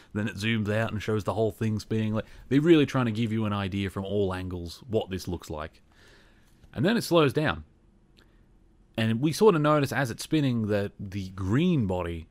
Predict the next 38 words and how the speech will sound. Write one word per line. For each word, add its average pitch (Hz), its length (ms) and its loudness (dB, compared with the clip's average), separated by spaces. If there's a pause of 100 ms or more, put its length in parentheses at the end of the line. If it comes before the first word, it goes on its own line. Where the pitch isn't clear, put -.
is - 120 -8
becoming 98 420 -2
Kirk. 87 420 -6 (1160)
Now, 110 160 2
when 165 120 4
it 147 80 -2
stops, - 520 -8 (280)
we 110 140 -2
see 107 220 -2
from 98 200 -4
basically 107 380 -2
Nurse 92 240 -4
Chapel's 101 340 -6
point 87 220 -8
of 78 80 -10
view, 82 200 -10 (640)
she 151 120 2
asks 143 220 2
Kirk, 123 260 2
"Are 98 40 -2
you 98 260 0
okay?" 87 340 -4
And 82 100 -4
he 87 100 -2
says, 87 240 -6
"Under 87 200 -6
the 80 80 -10
circumstances, 104 800 -4
I'm 92 160 -2
as 87 80 -4
good 92 160 -4
as 90 140 -8
I 101 60 -4
can 131 220 -4
be." 73 180 -12 (1300)
And 113 160 0
that, 139 120 0 (760)
oh, - 180 -2